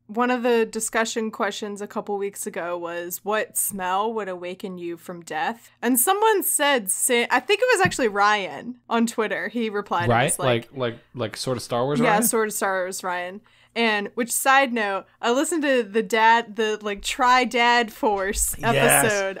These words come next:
Speaker 1: I want the three of you to just have a dad cast.
Speaker 2: Can I tell you straight up, once we were done, I was like, "We have to do that again."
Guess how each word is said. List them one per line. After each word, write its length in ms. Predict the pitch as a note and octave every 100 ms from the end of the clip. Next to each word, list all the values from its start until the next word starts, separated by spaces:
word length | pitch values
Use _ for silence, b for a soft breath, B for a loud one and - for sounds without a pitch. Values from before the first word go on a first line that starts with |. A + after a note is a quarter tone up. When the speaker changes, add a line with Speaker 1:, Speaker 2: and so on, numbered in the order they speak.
| -
Speaker 1:
I 200 | D#4 A#4
want 220 | G#4+ C#4
the 100 | A#3
three 320 | A3+ B3+ B3+
of 100 | A#3
you 180 | A3+ A3+
to 80 | A3
just 240 | G3+ G#3+
have 200 | B3+ G#3
a 80 | F#3
dad 540 | E3+ E3 G3+ G3 F#3+ E3+
cast. 720 | - G#3+ D#3 C#3 - - - -
Speaker 2:
Can 200 | F3 C#3+
I 200 | D#3 E3+
tell 240 | - D3+
you 180 | D#3 E3+
straight 640 | - - D#3+ D#3 C3+ D3
up, 260 | C3+ C3+ C3+
once 340 | C#3+ D3 D3+
we 80 | E3+
were 140 | D#3+ D3
done, 260 | C3+ C3+
I 100 | C3
was 180 | C#3 C3
like, 380 | C#3+ A#2+ G2 -
"We 80 | G#2+
have 180 | B2 C#3
to 80 | -
do 120 | G#2
that 140 | F2+ E2
again." 340 | F#2 A2+ D#2